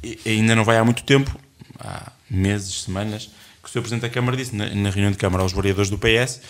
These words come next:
que, eh, a estratégia, eh, que a habitação não era prioritária para, para ele. E, efetivamente, aquilo que nós dissemos no, no que diz respeito à, à estratégia local para a habitação é que o documento era muito pobre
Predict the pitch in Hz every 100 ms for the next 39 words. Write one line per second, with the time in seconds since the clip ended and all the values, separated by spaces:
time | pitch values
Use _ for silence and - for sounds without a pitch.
0 | - - - 131 135 151 131 127 120 -
1 | 123 123 127 127 123 120 107 110 123 117
2 | 117 127 131 127 139 139 139 131 135 135
3 | 123 - - 120 104 101 104 98 92 -
4 | 87 - 92 80 73 80 - - - 220
5 | 220 196 175 147 127 139 143 160 147 147
6 | 135 135 139 104 110 - 113 110 113 113
7 | 113 117 110 - 117 90 92 101 95 95
8 | 107 120 110 107 107 98 98 98 104 -
9 | 98 113 - - - - 127 127 - 139
10 | 143 - - _ 156 139 131 135 135 135
11 | 135 131 - 120 123 143